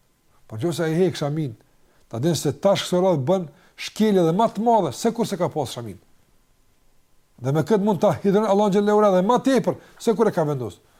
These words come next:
Mos e bëj me zor. As me dhunë, por po, bëj nga frika pi Allahu xhallahu se komo si me dënu. Dhe bindu se në atë që je duke bërë, je duke zbatuar urën e Allahu xhallahu xhelalu.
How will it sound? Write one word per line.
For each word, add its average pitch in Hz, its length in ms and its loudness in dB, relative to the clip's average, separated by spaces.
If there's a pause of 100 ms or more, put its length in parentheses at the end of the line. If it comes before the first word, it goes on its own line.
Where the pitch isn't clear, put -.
(120)
Mos - 160 -10
e 117 80 -4
bëj 180 160 -2
me 196 140 -2
zor. 135 160 -4 (720)
As 127 140 -12
me 165 180 -2
dhunë, 170 220 -2 (760)
por 123 200 -4
po, 143 380 0 (220)
bëj 165 340 0
nga 156 120 0
frika 160 300 -2
pi 147 140 -2
Allahu 151 180 0
xhallahu 151 320 0
se 143 80 -6
komo 151 200 -6
si 135 120 -8
me 139 100 -2
dënu. 127 240 -4 (540)
Dhe 120 80 -4
bindu 165 500 2 (460)
se 143 100 -10
në 156 180 -2
atë 180 100 -4
që 160 80 -2
je 139 80 -4
duke 135 220 -6
bërë, 139 320 -6
je 139 140 -4
duke 123 280 -8
zbatuar 117 380 -6
urën 139 260 -4
e 123 40 -8
Allahu 123 200 -6
xhallahu 110 240 -8
xhelalu. 101 320 -12